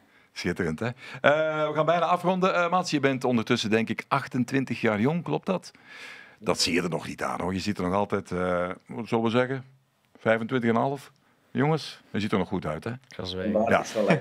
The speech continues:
Speaker 2: <laughs> Ik ga
Speaker 1: Maar je bent
Speaker 2: zwijgen.
Speaker 1: nu eigenlijk al bijna een routinier aan het worden. Ehm, dan neem je waarschijnlijk wel wat jonkies onder je hoede. Wat fijn is misschien voor de Club Brugge fans die dat niet weten. Je hebt natuurlijk tussen hele grote heren rondgelopen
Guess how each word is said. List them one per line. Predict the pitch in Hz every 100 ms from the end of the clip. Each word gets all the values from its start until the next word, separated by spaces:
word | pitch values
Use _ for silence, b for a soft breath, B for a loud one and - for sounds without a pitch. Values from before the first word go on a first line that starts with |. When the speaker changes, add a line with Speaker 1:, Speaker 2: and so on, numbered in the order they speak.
| -
Speaker 2:
<laughs> | - 175 - 196
Ik | 156
ga | 127
Speaker 1:
Maar | 147
je |
bent | 156 170
Speaker 2:
zwijgen. |
Speaker 1:
nu | 160
eigenlijk | 160 147 156 147
al | 127
bijna | 120 113 110
een |
routinier | 107 123 117 104 127
aan | 135 113
het | 104
worden. | 101 104 107 147 -
Ehm, | 107 107 104 107 104
dan | 107
neem | 104 107
je | 101
waarschijnlijk | 98 98 98 98
wel | 107 95
wat | 92
jonkies | 87 110 113 113 - B B
onder | 101 107 101
je | 92
hoede. | 90 117
Wat | 127 -
fijn | - 165
is | 135
misschien | - 147 127
voor | 120
de | 104 101
Club | - 101
Brugge | 107 127
fans | - 92 110
die | 107
dat | 90
niet | 85 78
weten. | 71 80 156 B B B -
Je | -
hebt | - -
natuurlijk | - 113 90
tussen | 101 - 73
hele | 95 120 92
grote | - 104 117 90
heren | 78 120 110
rondgelopen | 98 113 120 110 110 -